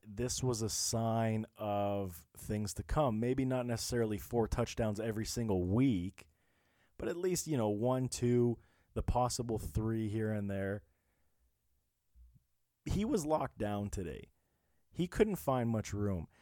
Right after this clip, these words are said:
So the Jaguars themselves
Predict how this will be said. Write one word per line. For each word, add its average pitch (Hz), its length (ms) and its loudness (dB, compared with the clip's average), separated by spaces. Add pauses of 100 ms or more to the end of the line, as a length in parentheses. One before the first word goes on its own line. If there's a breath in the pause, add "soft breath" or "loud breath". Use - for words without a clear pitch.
(140 soft breath)
So 139 460 4
the 135 100 0
Jaguars 151 760 0
themselves 104 960 -2